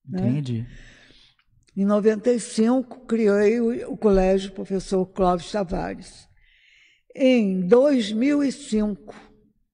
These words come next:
Speaker 1: no final de dois mil e quatro, eu fui obrigada a sair da escola que eu fundei, porque havia dentro da escola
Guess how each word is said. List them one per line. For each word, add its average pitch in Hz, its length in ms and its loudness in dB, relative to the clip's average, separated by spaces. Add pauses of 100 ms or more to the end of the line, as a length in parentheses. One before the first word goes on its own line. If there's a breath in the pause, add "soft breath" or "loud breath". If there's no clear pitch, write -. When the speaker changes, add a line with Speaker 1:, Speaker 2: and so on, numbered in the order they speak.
(420 soft breath)
Speaker 1:
no 196 100 -2
final 208 520 2
de 208 120 -4
dois 190 320 0
mil 220 240 0
e 214 60 -2
quatro, 180 680 -4 (440 loud breath)
eu 214 180 4
fui 240 840 0
obrigada 208 680 0
a 196 40 0
sair 165 600 -2 (440 soft breath)
da 190 160 0
escola 190 520 2
que - 100 -6
eu 190 60 0
fundei, 185 580 -4 (1040 soft breath)
porque 190 1000 2 (1500)
havia 180 840 0
dentro 208 720 2
da 170 220 0
escola 175 840 0